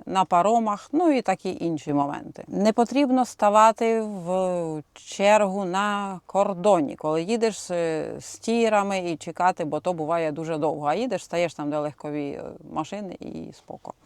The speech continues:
І найголовніше, то стає більше місця в самому кампері, бо виймається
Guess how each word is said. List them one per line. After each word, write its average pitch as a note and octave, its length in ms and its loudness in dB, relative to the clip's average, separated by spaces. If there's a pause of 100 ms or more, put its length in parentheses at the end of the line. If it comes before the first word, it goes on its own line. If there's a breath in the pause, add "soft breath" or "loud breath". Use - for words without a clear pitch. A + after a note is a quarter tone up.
(520 loud breath)
І C#4+ 120 6
найголовніше, A#3+ 920 4 (680 loud breath)
то A3 260 4
стає A3 560 4
більше G#3+ 500 -2
місця G#3 400 -2
в F#3 80 -2
самому G3 520 -2
кампері, F#3 600 -2 (480)
бо F#3 260 0
виймається G#3+ 680 4